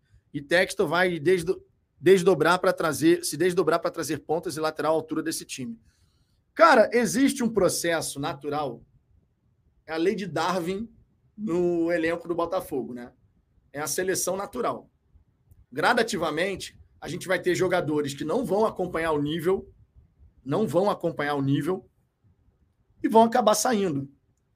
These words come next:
É o que vai acontecer naturalmente ao longo das próximas temporadas. E gradativamente, a gente vai ver um time cada vez mais forte.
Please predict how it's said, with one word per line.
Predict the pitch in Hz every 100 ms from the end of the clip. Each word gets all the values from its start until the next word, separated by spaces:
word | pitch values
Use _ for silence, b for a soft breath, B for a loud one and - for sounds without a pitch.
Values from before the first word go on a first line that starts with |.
| -
É | 160
o |
que | 170
vai | 135 202
acontecer | 220 226 185 - 202
naturalmente | 196 233 226 208 180 226
ao | 214
longo | 185 208
das | 202 196
próximas | - 180 180 180
temporadas. | - 175 196 170 131 117 - _ _ _ _ _ _ _ _ _ _
E | 277
gradativamente, | 277 202 180 175 175 156 185 180 233 226
a | 180
gente | 190
vai | 202 196
ver | 202
um | 185
time | - 226 220
cada | - 196 220
vez | 156 190 175
mais | 180 220
forte. | - 185 170 - - -